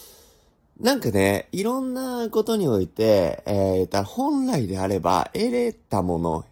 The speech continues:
得れなかったものっていうのがあるなと思ったんですね。で、それ何かっていうと、僕の場合ね、例えば、まあ、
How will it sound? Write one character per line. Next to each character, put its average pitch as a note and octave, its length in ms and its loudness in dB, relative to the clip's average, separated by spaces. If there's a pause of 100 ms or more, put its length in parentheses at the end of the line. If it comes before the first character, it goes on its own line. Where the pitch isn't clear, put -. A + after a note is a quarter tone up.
得 B2+ 140 0
れ F3 120 0
な A#3 140 -2
か - 100 -6
っ - 100 -8
た F#2+ 100 -2
も F2+ 100 -2
の E2+ 80 -2
っ - 20 -6
て - 120 -10
い F2 40 -4
う - 40 -4
の D2 40 -6
が - 180 -8
あ F#3 60 2
る D3+ 140 2
な F#2 180 -6
と - 100 -12
思 F#2+ 140 -6
っ - 20 -12
た - 120 -16
ん - 60 -16
で - 40 -18
す - 100 -12
ね。 C#3+ 200 -4 (1000)
で、 C#3 180 2
そ E3+ 140 -2
れ E3 60 2
何 G#3+ 200 0
か C3+ 100 4
っ - 40 -4
て - 80 -8
い E2 60 -4
う - 20 -14
と、 - 320 2 (460)
僕 A3+ 260 2
の C#3 120 2
場 E2+ 120 -2
合 D2 40 -4
ね、 E2 300 -6 (640)
例 A#2 300 0
え F3+ 80 -2
ば、 F#2+ 480 2 (400)
ま G#2 260 2
あ、 - 20 -20